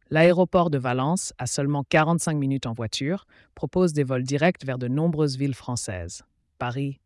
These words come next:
Toulouse, Marseille, et cetera. Gandia est également bien connecté par le train et les bus, facilitant les déplacements vers Valence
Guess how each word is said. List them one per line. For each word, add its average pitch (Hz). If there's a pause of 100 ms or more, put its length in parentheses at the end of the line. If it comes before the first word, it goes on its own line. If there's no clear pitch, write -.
Toulouse, 127 (100)
Marseille, 117
et 120
cetera. 80 (2000)
Gandia 170
est 151
également 160
bien 165
connecté 160
par 127
le 107
train 170
et 202
les 151
bus, 123
facilitant 143
les 131
déplacements 131
vers 113
Valence 131